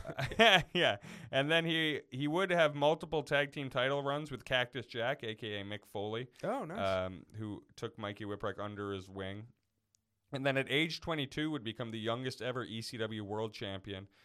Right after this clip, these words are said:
Speaker 1: a-, as well as winning the T V championship. He's a Triple Crown champion for E C W a couple times. Uh, he did a short stint in W C W before returning to E C W to n-, be in a tag team with Tajiri until the company eventually died in two thousand one.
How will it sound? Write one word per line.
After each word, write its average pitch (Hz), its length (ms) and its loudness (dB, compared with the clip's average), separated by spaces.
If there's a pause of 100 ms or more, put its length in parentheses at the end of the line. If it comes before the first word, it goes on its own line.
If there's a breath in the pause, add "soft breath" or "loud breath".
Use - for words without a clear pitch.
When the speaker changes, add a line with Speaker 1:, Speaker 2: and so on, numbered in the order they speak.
(220 soft breath)
Speaker 1:
a-, - 40 -8
as 104 320 -6
well 143 200 2
as 139 120 -2
winning 120 220 -4
the 110 60 -6
T 110 200 -8
V 123 160 -6
championship. 98 720 -8
He's 98 140 -10
a 104 60 -8
Triple - 340 -12
Crown 107 340 -6
champion 101 460 -8
for 95 140 -10
E 95 100 -8
C 98 100 -14
W 98 300 -4
a 87 40 -8
couple 92 240 -8
times. 92 380 -10 (420 soft breath)
Uh, 107 160 -2
he 117 80 -4
did 135 160 -2
a 131 60 0
short 185 360 0
stint 147 340 -4
in 131 120 -8
W 139 240 0
C 135 160 -8
W 107 380 0
before 104 340 -4
returning 143 400 -4
to 123 60 -10
E 117 140 -8
C 117 140 -10
W 104 500 -4
to 113 100 -12 (100)
n-, 117 80 -14 (120)
be 151 140 -4
in 170 80 -4
a 156 60 -2
tag 156 300 0
team 123 200 -6
with 135 180 -4
Tajiri 113 540 -2 (300 soft breath)
until 117 240 -10
the 120 80 -10
company 117 360 -12
eventually 104 380 -12
died 95 300 -2
in 101 80 -8
two 104 160 -10
thousand 98 340 -2
one. 92 220 -2